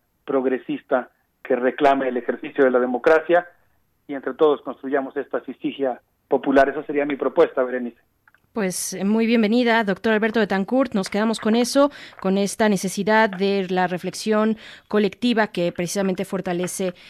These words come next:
Speaker 2: a la ciudadanía, que fortalece a, a, a los distintos pueblos, pues, que han estado en la lucha durante tanto tiempo. Vaya temas los que nos compartes, militarización,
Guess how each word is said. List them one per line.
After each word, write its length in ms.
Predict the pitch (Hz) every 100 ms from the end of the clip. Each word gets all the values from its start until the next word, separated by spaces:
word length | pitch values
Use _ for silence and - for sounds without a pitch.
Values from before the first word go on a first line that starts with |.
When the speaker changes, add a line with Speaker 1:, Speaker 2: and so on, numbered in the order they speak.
| -
Speaker 2:
a 100 | -
la 100 | 170
ciudadanía, 560 | 160 180 175 196 220 208
que 120 | 175
fortalece 880 | - 170 - 175 180 - 185 175 165
a, 220 | 175 165 156
a, 500 | 165 160 151 - 160
a 60 |
los 240 | 156 156 170
distintos 380 | - 185 170
pueblos, 480 | - 220 208 190 185
pues, 360 | - 196 196 -
que 100 | 165
han 100 | 160
estado 220 | - 190
en 80 | 180
la 80 | 165
lucha 300 | 185 - 180
durante 260 | 170 165
tanto 240 | 196 196 196
tiempo. 300 | 202 196 190
Vaya 320 | 254 247 -
temas 280 | 180 151 156
los 120 | 156
que 80 | 165
nos 120 | 160
compartes, 560 | 165 185 180 - 170 - - -
militarización, 920 | 202 190 190 185 175 175 - 226 226